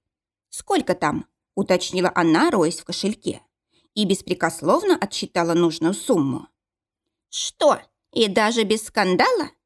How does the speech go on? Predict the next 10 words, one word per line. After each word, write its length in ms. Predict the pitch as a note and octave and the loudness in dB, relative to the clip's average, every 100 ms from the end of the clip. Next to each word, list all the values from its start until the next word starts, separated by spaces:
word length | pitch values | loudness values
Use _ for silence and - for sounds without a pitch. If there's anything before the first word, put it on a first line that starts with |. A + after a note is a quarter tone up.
| _ _ _ | _ _ _
вздёрнула 640 | E3+ C#3+ F#3 A#3 D#4+ C4+ G3 | -8 0 2 4 4 4 2
выщипанную 640 | G3 G3+ G3+ - F#3+ F#3+ | 2 0 -4 0 2 4
ниточкой 440 | G3 - F3+ - F3+ | 2 0 -6 -2 0
бровь 260 | F#3+ G3+ - | 0 0 0
Анна 260 | F#3+ F#3 | 0 2
Гавриловна, 680 | F3 E3 F#3 D#4 B3 - - _ _ - | 0 0 0 0 -2 -4 -10 _ _ -2
убирая 440 | F#3+ G3 G3+ F#3+ | 2 4 2 0
в 80 | G3 | 0
карман 340 | F#3 F3 G3+ | -2 0 0
деньги. 440 | A3+ A3 D3 - | 0 0 0 -2